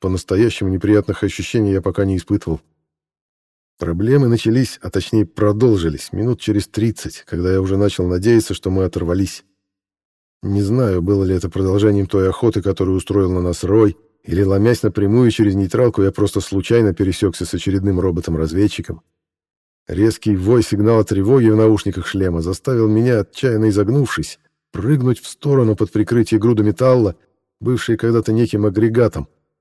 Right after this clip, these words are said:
вроде многоэтажной колонны газоочистки. Огненный шар плазменного сгустка мне удалось опередить буквально на полсекунды.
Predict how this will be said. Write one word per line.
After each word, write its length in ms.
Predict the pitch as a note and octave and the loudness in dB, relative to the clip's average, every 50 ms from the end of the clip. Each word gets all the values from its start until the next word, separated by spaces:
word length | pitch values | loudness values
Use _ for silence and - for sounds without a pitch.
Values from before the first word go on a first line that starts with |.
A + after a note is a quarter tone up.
| _ _ | _ _
вроде 300 | - G#2+ A2+ B2 A2+ G#2+ | -8 -2 0 0 2 2
многоэтажной 600 | A2 A2+ A#2+ A2+ A2+ A#2+ G#2+ - B2 A2 A2 G#2+ | 2 2 2 2 2 2 2 2 0 2 0 0
колонны 420 | - - A2+ A2+ A#2 A2 G2+ F#2+ F#2+ | 0 0 2 2 2 2 2 0 0
газоочистки. 800 | F#2 G2+ G2 F#2+ G#2+ A2+ A2 - - F#2+ - - - - - _ _ _ _ _ _ _ _ _ _ _ _ _ - | 0 2 2 4 2 2 2 0 -4 -6 -6 -8 -16 -20 -20 _ _ _ _ _ _ _ _ _ _ _ _ _ -4
Огненный 480 | - G#2+ A#2+ A#2 A2 A2+ A2+ A2 A2 G#2 | 0 0 2 2 2 2 4 4 2 0
шар 260 | - - B2+ B2+ A2 | 0 0 0 0 0
плазменного 560 | - - G#2 A#2 A#2+ A2 A#2 A2+ G#2+ G#2+ G#2+ | 0 -2 0 0 0 2 2 2 2 2 0
сгустка 420 | G#2 F#2+ F#2 B2+ C#3+ - - - G2 | 0 0 0 -2 -2 -2 -2 -4 -4
мне 180 | F#2 F#2+ G#2 | -2 0 2
удалось 360 | A2+ A2+ G#2+ A2+ A#2+ B2 A2 - | 2 2 2 2 2 2 2 0
опередить 440 | A#2 G#2+ A#2 A2+ A#2 A2 B2 A2+ | -2 0 0 -2 0 0 -2 -2
буквально 460 | G#2 G#2 F#2+ - - A#2+ C#3 C#3 C#3 C3 | -2 -4 -4 -2 -2 0 0 2 2 0
на 80 | C3 | 0
полсекунды. 640 | - - B2+ - - A#2 - - A2+ F#2+ D#2+ D#2 | 0 -2 -4 -4 -4 -4 -2 -2 -2 -2 -2 -6